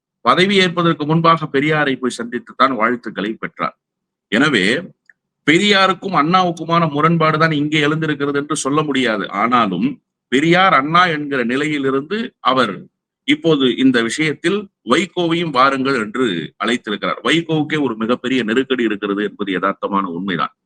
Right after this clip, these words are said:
வைகோ இந்த, இன்றைக்கு இந்த கட்சிக்குள் நடக்கிற எல்லா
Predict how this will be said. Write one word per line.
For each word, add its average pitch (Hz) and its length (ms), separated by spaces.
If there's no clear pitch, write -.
வைகோ 135 440
இந்த, 117 220
இன்றைக்கு 110 440
இந்த 139 200
கட்சிக்குள் 156 540
நடக்கிற 139 340
எல்லா 139 340